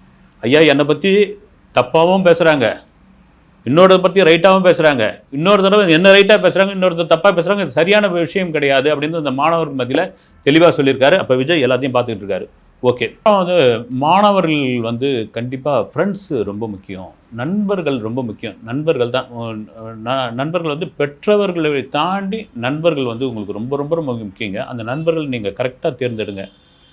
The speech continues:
அப்படி நண்பர்கள் உங்களுக்குள்ள வந்துட்டாங்கன்னா, அவங்கள யாராவது ஒரு தீழ பழக்கம் ஏதாவது இருக்கு அப்படின்னா, போதை,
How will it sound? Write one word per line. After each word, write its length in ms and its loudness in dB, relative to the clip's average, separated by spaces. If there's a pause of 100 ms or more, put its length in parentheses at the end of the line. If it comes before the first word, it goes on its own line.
(260)
அப்படி 180 2
நண்பர்கள் 500 4
உங்களுக்குள்ள 360 2
வந்துட்டாங்கன்னா, 580 -2
அவங்கள 540 -2
யாராவது 520 0
ஒரு 280 -2
தீழ 240 0
பழக்கம் 580 -2
ஏதாவது 380 -2
இருக்கு 400 -2
அப்படின்னா, 320 -10 (1200)
போதை, 300 -4